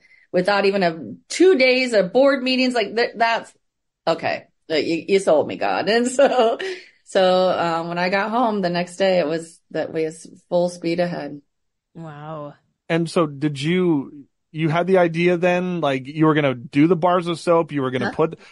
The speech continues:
Speaker 3: like, that all just came to you? Why, why soap? Why not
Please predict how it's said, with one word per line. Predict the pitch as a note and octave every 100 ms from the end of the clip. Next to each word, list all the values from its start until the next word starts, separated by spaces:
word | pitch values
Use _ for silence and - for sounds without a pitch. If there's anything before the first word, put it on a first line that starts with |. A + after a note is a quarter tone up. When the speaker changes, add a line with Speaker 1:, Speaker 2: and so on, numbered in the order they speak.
| -
Speaker 3:
like, | D3 C#3
that | E3 F#3
all | D#3 E3+
just | E3+ F3 -
came | D#3+ E3 E3
to | F3
you? | E3 - -
Why, | C3+ D#3+ F3 F#3 F3+
why | D3 D#3 F3+
soap? | - - F#3 F#3 E3+
Why | C#3+ D#3 F#3
not | F3